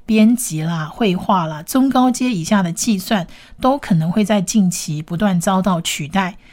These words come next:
我们根据路透社的一些报道，我们可以看出来，从Chat G P T出现以后，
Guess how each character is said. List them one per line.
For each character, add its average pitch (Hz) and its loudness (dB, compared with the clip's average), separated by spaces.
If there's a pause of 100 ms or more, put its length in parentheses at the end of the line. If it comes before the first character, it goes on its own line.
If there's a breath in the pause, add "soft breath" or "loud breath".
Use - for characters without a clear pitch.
(640 soft breath)
我 202 -2
们 247 4
根 339 2
据 277 0 (100)
路 302 4
透 247 -2
社 220 -2
的 185 -4
一 190 -6
些 214 -4
报 202 0
道， 156 -10
我 170 -2
们 160 0
可 220 -6
以 196 -2
看 190 0
出 196 -4
来， 165 -6 (280 loud breath)
从 226 2
Chat 240 -2
G - -6
P 214 -6
T 208 -8
出 - -8
现 196 -2
以 170 -12
后， - -6